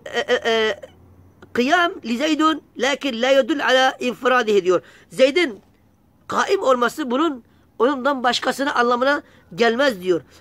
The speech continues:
Ve lem yakım ahadun hâdâ ennefi. Ve Zeyd işte kalktığı zaman ispat oluyor. Zeyd'den başka kimse kalkmadığı, e,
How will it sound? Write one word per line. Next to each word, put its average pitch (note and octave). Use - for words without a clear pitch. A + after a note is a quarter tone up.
Ve C#4+
lem D#4+
yakım C#4
ahadun C4+
hâdâ C#4+
ennefi. F#3+
Ve A3+
Zeyd C#4+
işte -
kalktığı D4+
zaman A#3
ispat -
oluyor. D#4
Zeyd'den C4+
başka C#4
kimse A#3+
kalkmadığı, A#3
e, F#3